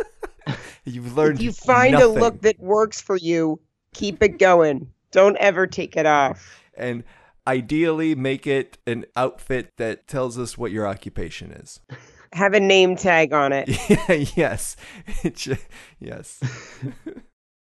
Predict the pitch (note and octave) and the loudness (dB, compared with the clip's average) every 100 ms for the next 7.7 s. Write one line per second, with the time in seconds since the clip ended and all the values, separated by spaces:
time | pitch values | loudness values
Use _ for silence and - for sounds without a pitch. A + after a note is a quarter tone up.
0 | - C#3 - B3+ C4 F3 A#2+ G#2+ A2+ G#2 | -14 -12 -2 -2 -2 -4 -4 -2 -4 -2
1 | G#2 G2+ - - G#2+ C3 B2+ B2 B2 A#2 | -4 -4 -6 -14 -12 -8 -8 -8 -6 -6
2 | A2 - - C#3 C3 A2+ C3 - - A#2+ | -4 -8 -6 -4 -2 -2 -4 -8 -6 -6
3 | A#2+ E3+ F3 - C#3+ B2+ C3 B2+ A#2+ A2 | -4 -4 -6 -10 -6 -6 -6 -8 -6 -4
4 | A#2 A#2 - - A#2+ A#2 A2+ G#2+ A2 B2+ | -4 -8 -14 -10 -8 -6 -8 -8 -6 -6
5 | E3+ D3+ G#2 F#2+ G2+ F#2+ G#2 A#2+ A2 D2+ | -6 -6 -8 -8 -8 -8 -8 -6 -8 -6
6 | B2 C#3 - D3 - D3+ C3 A#2 - D3+ | -8 -8 -12 -12 -14 -14 -14 -12 -12 -12
7 | - A#2 F#2+ C#3+ - - | -10 -8 -8 -10 -16 -18